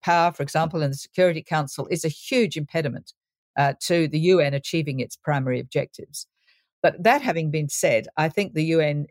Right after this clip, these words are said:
uh, is still a very powerful and effective body. And we've seen this recently with the role of the Secretary General in getting, one, humanitarian corridors for, for civilians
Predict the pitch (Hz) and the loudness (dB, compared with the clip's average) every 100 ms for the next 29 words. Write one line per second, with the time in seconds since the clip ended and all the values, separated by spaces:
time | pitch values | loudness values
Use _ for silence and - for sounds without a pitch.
0 | _ - 131 135 160 - - 233 151 101 | _ -4 -4 0 0 -2 2 2 2 -2
1 | 98 _ _ 143 147 139 226 175 139 - | -8 _ _ 2 2 2 4 4 2 -2
2 | 160 147 139 139 143 143 - 151 139 165 | -2 -2 -2 -2 -2 -6 -6 -10 0 0
3 | 147 120 123 143 147 - - 214 165 147 | 2 -2 -2 -2 -2 -4 0 0 0 -2
4 | - 165 - - 127 127 143 143 151 147 | -2 -2 -4 -4 -2 -2 -2 0 2 2
5 | 139 147 - 147 - 135 175 175 135 - | 0 -4 -6 -8 -6 -2 0 0 -2 -6
6 | - 143 143 147 143 143 139 _ _ _ | -4 -2 0 0 0 -2 -6 _ _ _
7 | _ 156 196 170 135 156 143 139 151 143 | _ 4 4 2 -2 0 2 0 2 2
8 | 135 135 151 143 139 135 131 - - 147 | 0 -2 0 2 2 -2 -2 -6 -4 0
9 | 139 131 131 _ _ _ - 165 - 143 | 2 2 -2 _ _ _ -2 0 2 2
10 | 196 156 131 135 - | 2 2 -2 -8 -10